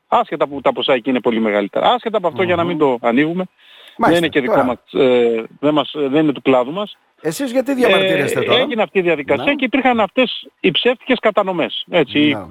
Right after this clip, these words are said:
Speaker 2: Ναι.
Speaker 1: Ε, και από το είκοσι ένα, λέω, και μετά χρειάζεται να έχεις μια πολύ μικρή πυκνότητα βόσκης, δηλαδή ένα ζώο, να καταλάβετε. Εμείς στην περιφέρειά μας εδώ,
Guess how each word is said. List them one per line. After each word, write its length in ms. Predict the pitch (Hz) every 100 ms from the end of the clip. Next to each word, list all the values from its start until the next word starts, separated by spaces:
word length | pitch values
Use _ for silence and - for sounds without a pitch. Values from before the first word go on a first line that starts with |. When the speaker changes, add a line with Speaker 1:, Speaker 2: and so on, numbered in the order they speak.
| -
Speaker 2:
Ναι. 100 | 185
Speaker 1:
Ε, 40 |
και 380 | 180 196 190 185 175
από 120 | 165
το 120 | 175
είκοσι 320 | 156 156 -
ένα, 140 | 240 202
λέω, 180 | 214
και 120 | 220 170
μετά 240 | 160 247
χρειάζεται 360 | - 220 233 220
να 60 |
έχεις 120 | 240 202
μια 100 | 208
πολύ 200 | 208 254
μικρή 260 | 240 196
πυκνότητα 440 | 170 - 156 143 120
βόσκης, 240 | 135 -
δηλαδή 280 | 147 147 185
ένα 140 | 160
ζώο, 360 | 143 185 175 160
να 240 | - 156 139
καταλάβετε. 540 | 139 147 160 143 135 - - -
Εμείς 200 | 127 156
στην 120 | 190
περιφέρειά 440 | 190 185 190 185 196
μας 160 | 180
εδώ, 340 | - 147 180